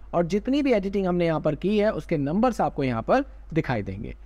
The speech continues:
फिलहाल हमने जो एडिटिंग की है, वो यहाँ पर नाइन चेंजेस की है, जो कि आपको यहाँ पर मार्क करके रिप्रेजेंट कर रहा है। इसी तरीके से नीचे की तरफ अगर आप देखेंगे, आपको एक और ऑप्शन दिखाई देगा रिव्यूइंग पेन्स हॉरिजॉन्टल का। इस पर जब आप क्लिक करेंगे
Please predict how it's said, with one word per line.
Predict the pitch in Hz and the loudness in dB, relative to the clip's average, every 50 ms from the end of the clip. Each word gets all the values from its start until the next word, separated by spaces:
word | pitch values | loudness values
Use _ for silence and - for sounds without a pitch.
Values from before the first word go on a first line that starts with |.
| - - - | -18 -16 -2
फिलहाल | - 175 175 185 226 254 | 2 4 6 6 6 4
हमने | 247 240 233 226 | 4 2 2 2
जो | 214 220 214 208 | 2 0 0 0
एडिटिंग | 165 165 160 160 160 175 165 160 | 0 -2 -2 -2 -2 -2 -2 -2
की | 156 175 170 175 | -2 0 0 2
है, | 185 208 | 2 2
वो | 202 196 | 2 2
यहाँ | 180 165 165 | 2 2 2
पर | 175 180 160 | 2 0 0
नाइन | 143 120 131 160 214 226 | 0 0 0 2 2 2
चेंजेस | - 196 180 180 180 170 - | 2 2 0 2 0 -2 -2
की | - 160 143 | -2 0 2
है, | 147 165 208 247 - - - - - - | 2 2 2 0 -2 -8 -18 -16 -4 0
जो | 185 208 | 2 2
कि | - 208 180 | 4 4 4
आपको | 156 139 - - 139 | 4 4 2 0 0
यहाँ | 127 110 110 | 0 0 2
पर | - 196 214 | 0 2 2
मार्क | 175 131 117 123 - | 2 0 0 -2 -2
करके | - 117 117 - - 233 269 - - - - - | -4 -4 -2 0 0 0 0 -2 -10 -14 -4 -2
रिप्रेजेंट | 156 147 - 139 - - 104 104 - | -2 0 0 0 -2 0 -6 -6 -6
कर | - 69 | -10 -12
रहा | - - - | -12 -12 -16
है। | - - - - - - - | -16 -18 -18 -18 -18 -6 -6
इसी | 117 - - 139 | -4 -2 -2 -2
तरीके | - 143 170 208 - 277 247 | 2 2 0 2 4 2 2
से | - - 165 180 220 - - - - - - | 2 2 0 0 0 -4 -8 -18 -14 -4 0
नीचे | 175 202 190 269 269 | 0 2 2 2 2
की | 254 | 2
तरफ | 247 247 233 220 226 | 2 2 0 2 2
अगर | 208 208 202 | 2 4 2
आप | 196 175 | 2 2
देखेंगे, | 165 156 143 - 175 175 190 220 | 0 -2 -2 0 -2 0 2 2
आपको | 208 190 - 202 | 2 2 2 0
एक | 180 151 - | -2 0 2
और | 139 180 202 | 2 2 2
ऑप्शन | 190 190 - 190 185 | 2 0 -2 -2 0
दिखाई | 180 165 - 170 151 | 0 0 0 -2 -2
देगा | 151 151 147 147 170 202 220 - - - - - - - | 0 -2 0 2 0 0 0 -4 -14 -18 -18 -18 -8 -4
रिव्यूइंग | 170 165 185 226 233 247 269 269 220 | -2 0 2 2 2 2 2 2 2
पेन्स | - 180 180 294 233 226 - - - | 2 2 2 2 2 0 -2 -8 -4
हॉरिजॉन्टल | 127 135 143 135 165 175 180 214 269 262 | -2 -2 0 0 -2 -2 2 2 2 2
का। | 220 208 190 | 4 2 2
इस | 170 - | 2 0
पर | - 156 | -2 -2
जब | 151 151 143 | 0 0 2
आप | 143 135 - | 2 0 0
क्लिक | - 208 233 - | 0 -2 0 2
करेंगे | - - 147 139 143 160 202 240 | 0 0 0 0 0 0 -2 -2